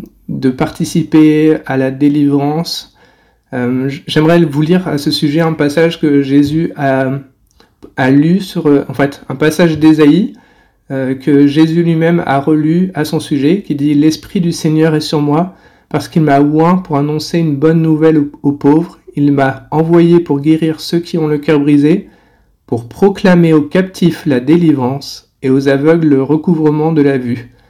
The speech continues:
pour envoyer libres les opprimés, pour publier une année de grâce du Seigneur. » Ça, c'est dans Luc quatre,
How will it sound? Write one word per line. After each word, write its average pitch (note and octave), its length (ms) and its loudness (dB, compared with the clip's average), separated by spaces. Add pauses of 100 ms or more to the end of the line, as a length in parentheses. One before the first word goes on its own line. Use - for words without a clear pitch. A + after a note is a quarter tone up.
(240)
pour C#3 200 -6
envoyer C#3+ 440 4
libres D#3 520 2
les C#3 200 2
opprimés, D3 680 -2 (400)
pour B2 260 -6
publier E3 460 2
une E3 100 0
année D3 200 0
de C#3 100 0
grâce D#3 500 -6
du D#3 100 -6
Seigneur. » C3+ 560 -6 (160)
Ça, C#3 160 -6
c'est - 100 -6
dans C3+ 180 -2
Luc D3+ 520 -2
quatre, - 500 -4